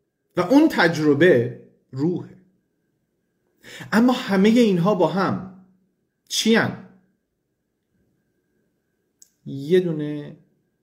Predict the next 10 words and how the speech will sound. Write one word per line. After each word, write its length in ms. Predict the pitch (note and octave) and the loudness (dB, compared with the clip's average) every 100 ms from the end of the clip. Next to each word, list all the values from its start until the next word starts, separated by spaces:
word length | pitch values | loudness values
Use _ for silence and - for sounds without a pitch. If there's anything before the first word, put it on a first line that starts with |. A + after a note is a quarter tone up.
| _ _ _ _ _ | _ _ _ _ _
نقطهٔ 500 | A2+ A#2+ - C3 C3+ | -6 -6 -6 -6 -2
نورن. 400 | B2 D3+ A#2+ - - _ _ _ _ _ _ _ _ _ _ - _ _ _ - | -2 -4 -8 -14 -20 _ _ _ _ _ _ _ _ _ _ -20 _ _ _ 4
All، 540 | A3 G#3 F#3 G#3+ A#3+ - - _ _ _ _ _ | 6 8 8 6 0 -8 -18 _ _ _ _ _
همه، 580 | - D3+ G3 D#3 F3 F#3 - _ | -10 -2 -2 -2 -4 -10 -20 _
is، 320 | G3+ F#3+ D#3+ E3 - - - | 2 6 4 2 -8 -16 -8
هست، 640 | D#3 A#2+ A#2 - - - _ | -4 -2 -4 -12 -18 -20 _
one، 300 | E3+ F#3 - - - _ _ | 2 2 2 -6 -20 _ _
این 300 | - D#3 C#3+ | -10 -8 -4
نقطه 220 | B2+ B2 A#2+ | -6 -6 -8
هست. 560 | B2 - - - - | -10 -10 -16 -20 -20